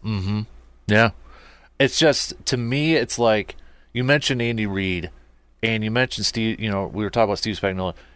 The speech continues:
You look at the game plans that that guy puts together week in and week out. It's like something new every time.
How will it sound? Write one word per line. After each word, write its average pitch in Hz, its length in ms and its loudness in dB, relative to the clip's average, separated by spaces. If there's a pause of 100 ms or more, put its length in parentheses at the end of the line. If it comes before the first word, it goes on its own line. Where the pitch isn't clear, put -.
You 120 160 -2
look 160 140 2
at 143 80 -2
the 107 60 2
game 101 360 -2
plans 92 300 2
that 90 140 -4
that 104 200 4
guy 95 260 6
puts - 340 -4
together 87 440 0
week 90 300 -4
in 92 120 0
and 76 120 -4
week 80 240 -6
out. 71 260 0 (840)
It's 113 140 -2
like 120 120 6
something 104 460 -2
new 92 260 0
every 78 220 -4
time. 69 300 -6